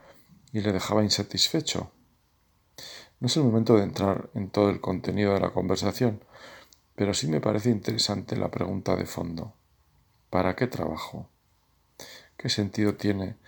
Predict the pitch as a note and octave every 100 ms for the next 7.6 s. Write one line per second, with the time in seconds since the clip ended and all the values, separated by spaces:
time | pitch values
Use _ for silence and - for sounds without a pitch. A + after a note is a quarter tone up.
0 | - - _ - F#2 E2+ F#2 F#2 - F#2+
1 | - F2 F#2 F#2 - - A2+ G2+ - -
2 | F2+ F#2 E2+ F2+ F2 F2 F#2 E2+ F2 F#2
3 | - _ _ _ _ _ _ _ _ _
4 | _ - - - - - F#2+ F#2+ F#2 -
5 | B2 A2+ F#2+ F2 _ - - - _ -
6 | F#2+ F2+ F2 F2+ G2+ - F2+ F2 F2 G2
7 | F2 E2+ G#2+ - -